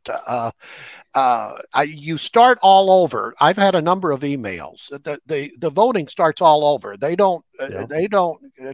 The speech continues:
Speaker 1: take what's already been voted. Uh-uh.
Speaker 2: Right.
Speaker 1: So it depen-, it depends on turnout. And the, the, uh, Democrats, at least in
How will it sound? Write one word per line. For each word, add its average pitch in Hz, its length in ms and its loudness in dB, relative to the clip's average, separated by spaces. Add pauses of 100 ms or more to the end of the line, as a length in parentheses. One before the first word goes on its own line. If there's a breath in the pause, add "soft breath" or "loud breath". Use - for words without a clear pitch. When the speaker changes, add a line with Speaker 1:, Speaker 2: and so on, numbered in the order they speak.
Speaker 1:
take 165 280 -4
what's 147 260 -4
already 143 440 -4
been 117 220 -10
voted. 110 440 -8
Uh-uh. 113 340 -6
Speaker 2:
Right. 87 240 -16 (160 loud breath)
Speaker 1:
So 196 240 2
it 190 120 0
depen-, 190 380 -2
it 185 320 -2
depends 196 380 -6
on 190 220 -4
turnout. 208 580 -6 (100)
And 175 420 -4
the, 175 520 -2 (140)
the, 165 480 -6
uh, 151 240 -2
Democrats, 180 800 -6
at 147 200 -6
least 190 440 -4
in 165 260 -6